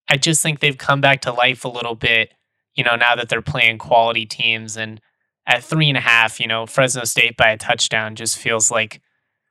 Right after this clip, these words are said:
a lock to me. I mean, we'll have to see. I felt the same way about Alabama going to Texas A and M last weekend, and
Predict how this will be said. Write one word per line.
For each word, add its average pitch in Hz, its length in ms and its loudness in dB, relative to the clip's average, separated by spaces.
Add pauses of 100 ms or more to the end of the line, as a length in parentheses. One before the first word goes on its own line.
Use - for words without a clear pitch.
(340)
a 151 100 4
lock 156 320 6
to 127 100 -8
me. 110 120 -6
I 107 60 -8
mean, 110 220 -6
we'll 127 120 2
have 139 180 2
to 117 80 -6
see. 127 180 4
I 113 80 4
felt 123 200 -2
the - 80 -8
same 120 220 0
way 117 140 0
about 113 220 0
Alabama 117 560 0
going 113 240 -6
to 110 60 -6
Texas 110 400 -6
A 120 40 -6
and 113 160 -2
M 147 180 2
last 113 280 -2
weekend, 110 380 -4
and 107 160 -12